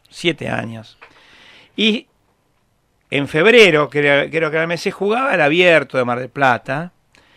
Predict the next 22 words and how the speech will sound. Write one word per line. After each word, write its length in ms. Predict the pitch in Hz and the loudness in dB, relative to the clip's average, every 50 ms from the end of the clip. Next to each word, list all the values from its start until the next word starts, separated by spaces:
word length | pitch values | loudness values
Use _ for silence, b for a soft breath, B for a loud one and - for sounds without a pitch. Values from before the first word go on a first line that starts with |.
| b b b b | b b b b
que 100 | - - | -6 -2
era 120 | 311 277 175 | 0 2 2
un 280 | 135 110 101 95 90 85 | 0 -2 -6 -14 -16 -16
torneo 440 | - 107 104 113 139 175 190 165 131 | -14 -14 -10 -6 -4 -4 -2 -2 -4
reservado, 460 | 120 110 - - 113 131 165 175 151 | -6 -8 -12 -12 -8 -6 -4 -4 -4
obviamente, 480 | 127 117 107 104 113 135 147 143 131 110 | -4 -6 -6 -8 -10 -10 -10 -10 -10 -12
a, 120 | 101 - | -12 -14
a 140 | - - 104 | -16 -18 -18
las 180 | 101 101 95 - | -20 -20 -20 -20
figuras 340 | - 123 147 165 170 120 | -16 -12 -8 -8 -8 -8
locales. 600 | 107 107 - 170 175 156 123 107 98 92 98 98 _ _ _ _ b b b b b b b b b b b b b b b b _ - | -8 -10 -10 -6 -6 -6 -6 -8 -10 -14 -18 -20 _ _ _ _ b b b b b b b b b b b b b b b b _ -12
Y 80 | 190 | -10
nosotros 760 | 196 214 214 - 262 262 240 - - 202 208 220 208 - - - _ _ _ | -8 -8 -2 2 2 2 4 2 0 0 0 -2 -2 -6 -12 -20 _ _ _
nos 240 | - 151 170 170 - | -10 -8 -6 -6 -6
trepábamos 800 | - - 180 185 185 - 240 240 240 226 208 185 180 170 151 - - - | -6 -4 -6 -6 -2 2 4 6 6 6 6 4 2 -2 -2 -6 -10 -4
al, 1000 | - 156 160 160 156 151 147 143 143 139 135 135 131 131 127 123 120 120 120 120 _ B B B B B B B B B B B B _ _ _ _ | 0 0 2 2 0 0 -2 -2 -2 -2 -4 -4 -4 -6 -6 -6 -8 -8 -10 -14 _ B B B B B B B B B B B B _ _ _ _
a, 100 | - - | -8 -6
a, 280 | 131 147 - - - 117 123 - - - 127 | -6 -6 -6 -8 -8 -8 -8 -8 -8 -8 -8
a, 80 | - - | -6 -2
había 180 | 135 147 190 214 | 0 0 2 2
una 140 | 208 185 - | 0 0 0
torrecita 1040 | - 160 147 147 156 151 139 - - - 240 214 147 - - - 147 147 165 170 | 0 0 0 0 -2 -6 -6 -8 -10 -10 -8 -10 -10 -10 -6 -4 -2 -2 -4 -6